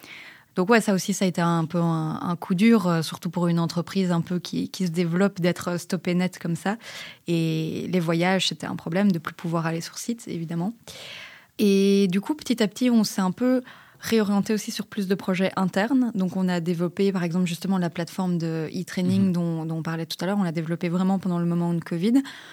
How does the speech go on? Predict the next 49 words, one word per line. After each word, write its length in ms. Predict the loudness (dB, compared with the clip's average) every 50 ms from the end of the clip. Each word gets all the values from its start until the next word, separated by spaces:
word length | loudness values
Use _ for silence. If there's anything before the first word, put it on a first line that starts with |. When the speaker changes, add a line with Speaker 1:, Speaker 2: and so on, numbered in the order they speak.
| -20 -20 -20 _ -2
Speaker 1:
On 300 | 0 2 4 4 4 4
a 180 | 4 4 4
mis 280 | 4 6 6 6 6 4
plus 300 | 4 2 0 0 2 4
d'in-, 180 | 4 4 4 2
d'intensité 720 | 2 2 2 2 2 2 0 -2 0 -4 -4 0 2 2
en 80 | 2 2
recherche 380 | 2 0 0 0 -2 -2 -2
et 40 | 0
développement 540 | 2 2 4 2 2 4 4 4 4 2 0
parce 240 | -2 -4 -10 -6 -2
qu'on 160 | 0 0 2
avait 140 | 2 2 0
du 100 | 0 -2
coup 140 | -4 -6
plus 240 | -6 -2 -2 0 0
de 60 | 0 -2
personnel 420 | -2 -4 -4 -2 -2 -2 0 0
disponible. 540 | -2 -2 -2 -2 -2 0 0 0 0 -2 -4 -6 -12 -18 -18 -20 -8 _
L'idée 240 | -2 0 2 4 2
était 160 | 2 2 -2 -4
de 40 |
garder 400 | -2 -2 -2 -2 -2 -2 0 0
au 80 | 0 0
plus 220 | -2 -4 -8 -6
possible, 500 | -6 -8 -8 -4 0 0 0 2 0 -2 -4 -8 -20 -20 -20 -20 _ _ -4 -2
euh, 340 | -2 -2 -2 -4 -4 -4
le 120 | -4 -4 -2
personnel 540 | -2 -2 -2 0 0 2 4 4 4 4 2
en, 80 | 2
en 440 | 2 0 0 0 0 -2 -2 0 0
mettant 260 | 0 0 0 -2 -4
sur 180 | -6 -4 -4 -4
des 100 | -4 -4
projets 260 | -2 -2 -2 0 0
internes. 420 | 0 0 0 0 0 2 2 2 0 -2 -8 -20 -20 -18 -18 -18 -18 -20 -20 -20 -20 _ 0
Et 480 | 2 4 6 6 6 4 2 0 -2 -6 _
moi, 240 | 4 6 8 8 6
ce 80 | 6
que 100 | 2 2
j'en 160 | 4 6 6 4
ai 40 | 4
retiré 320 | 2 0 0 2 2 2
personnellement, 720 | 0 0 -4 -4 -2 -2 0 0 0 2 2 2 0 0 -2 -8 -16 -16 -12
je 120 | -12 -8 -2
pense 200 | 0 0 0 0
que 120 | -2 -4
c'était, 440 | -6 -6 -10 -4 -2 0 2 2 2
euh, 380 | 2 2 0 0 -2 -4 -4